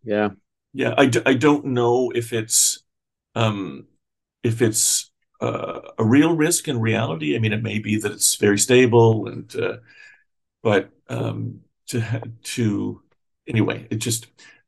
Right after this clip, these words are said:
Speaker 2: I think it's the, the nice thing about the chemical management plan, in theory anyway, is that it's an effort to kind of comprehensively evaluate all of these risks. I just wish that they had, were more transparent about the data they use for it, and, and that I wish they did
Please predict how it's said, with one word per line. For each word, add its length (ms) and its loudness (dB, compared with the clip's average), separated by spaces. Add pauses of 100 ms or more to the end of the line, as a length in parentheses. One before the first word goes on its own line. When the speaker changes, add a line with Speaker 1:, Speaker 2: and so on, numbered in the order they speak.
(280)
Speaker 2:
I 100 0
think 140 4
it's 160 4
the, 260 4
the 200 0
nice 360 4
thing 140 0
about 180 -2
the 160 -18
chemical 360 -2
management 500 -4
plan, 260 -4
in 80 -14
theory 400 2
anyway, 340 -4 (100)
is 120 -4
that 140 -2
it's 160 -6
an 80 -6
effort 260 -6
to 80 -14
kind 180 -10
of 80 -14
comprehensively 1200 -8
evaluate 720 -4 (520)
all 200 0
of 80 -4
these 300 -4
risks. 200 -4
I 80 2
just 320 -4 (460)
wish 280 0
that 120 -4
they 180 -2
had, 160 -2
were 140 -4
more 140 -4 (100)
transparent 420 -8
about 200 -8
the 80 -14 (100)
data 220 -8
they 160 -10 (160)
use 100 -8
for 280 -8
it, 60 -12
and, 160 -10 (300)
and 160 0
that 180 0 (160)
I 60 0
wish 240 0
they 140 2
did 380 -2